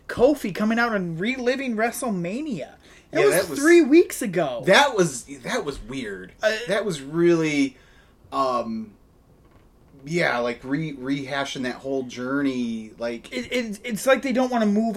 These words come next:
Speaker 1: on from that, but, but we all, like, re-, if people aren't familiar with what happened at WrestleMania at this point, you've already lost the game.
Speaker 2: Yeah.
Speaker 1: That's your biggest show of the year.
Speaker 2: Yeah.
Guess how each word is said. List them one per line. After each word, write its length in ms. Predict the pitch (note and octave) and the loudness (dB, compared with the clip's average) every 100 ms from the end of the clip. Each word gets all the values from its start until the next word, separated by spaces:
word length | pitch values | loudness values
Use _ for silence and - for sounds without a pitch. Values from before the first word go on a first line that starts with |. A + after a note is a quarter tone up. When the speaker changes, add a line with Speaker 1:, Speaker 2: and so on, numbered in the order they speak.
| G3+ | -4
Speaker 1:
on 300 | F3 C4 C#4+ | -2 -2 -2
from 260 | - G3+ F3 | -4 -4 -2
that, 240 | D#3+ E3+ | -2 -2
but, 180 | F3 - F3 G3+ | -4 -6 -6 -2
but 220 | G3+ F#3+ | -2 -2
we 260 | F3+ A3+ G#3 | -4 -4 -2
all, 320 | F#3+ G#3+ A3 | 2 2 4
like, 200 | G#3 G#3 | 0 2
re-, 100 | A#3+ | 4
if 260 | G#3+ G#3 - - | 6 4 2 -2
people 360 | D#4 F4+ G4+ E4+ | 4 4 4 0
aren't 380 | C4+ C#4 - | 0 -2 -4
familiar 460 | - B3+ A#3+ C#4 C#4 | -6 -2 2 2 2
with 100 | G#3+ | 0
what 140 | A#3+ A#3+ | 0 2
happened 260 | B3 A#3+ | 0 -2
at 60 | A3 | -4
WrestleMania 420 | A#3 A#3 A3+ A3 | -4 -4 -4 -4
at 60 | G3 | -4
this 140 | A3+ | -4
point, 320 | - C4 C4 - - _ | -6 -8 -8 -14 -20 _
you've 160 | - C4 | -2 4
already 200 | G3 D#3 | 4 4
lost 300 | D3 D3 - | 0 -2 -6
the 40 | |
game. 340 | C3 D#3+ F#3 G#3 | -8 -6 -4 0
Speaker 2:
Yeah. 240 | A#3 - - | 4 4 4
Speaker 1:
That's 180 | D4 D4 | 2 4
your 80 | C4 | 2
biggest 420 | D#3+ G3+ G3+ G3+ | 6 6 6 0
show 220 | - F#3+ | 4 4
of 80 | D#3+ | 2
the 80 | C3 | -2
year. 340 | C#3+ G#3 - - | -4 -2 0 0
Speaker 2:
Yeah. 200 | D3+ | 0